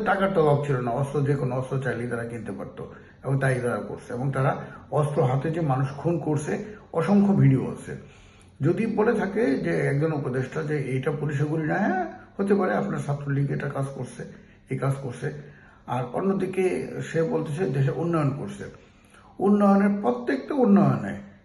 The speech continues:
কি হয়েছে? এক, একশো টাকার কাজ এক হাজার কোটিতে করা হয়েছে। এবং আমরা দেখলাম যে কি হলো, এই মেট্রো রেল ভাঙচুর হলো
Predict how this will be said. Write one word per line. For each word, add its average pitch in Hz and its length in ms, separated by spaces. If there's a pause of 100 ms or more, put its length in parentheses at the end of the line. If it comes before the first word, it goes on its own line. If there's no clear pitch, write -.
(120)
কি 185 180
হয়েছে? 202 280 (680)
এক, 170 80 (280)
একশো - 260
টাকার 196 260 (220)
কাজ 123 260 (520)
এক 156 60 (100)
হাজার 196 320
কোটিতে 139 360
করা 101 180
হয়েছে। - 240 (800)
এবং 165 260 (340)
আমরা 180 160 (120)
দেখলাম 170 260 (100)
যে 165 140
কি 170 160
হলো, 165 160 (220)
এই 107 100 (180)
মেট্রো 185 320
রেল 143 140 (200)
ভাঙচুর 135 400
হলো 101 160